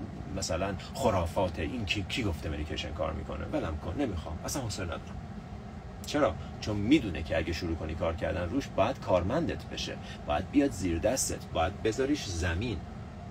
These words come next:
و دلش نمی‌خواد. ولی واقعیت اینه که ذهنت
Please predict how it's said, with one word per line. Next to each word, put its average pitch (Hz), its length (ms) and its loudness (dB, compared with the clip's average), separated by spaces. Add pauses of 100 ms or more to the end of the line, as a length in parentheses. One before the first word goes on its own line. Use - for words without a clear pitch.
و - 80 2
دلش 294 340 0
نمی‌خواد. - 380 -2 (920)
ولی 143 120 10
واقعیت 110 420 6
اینه 127 120 -2
که 113 120 0
ذهنت 98 720 0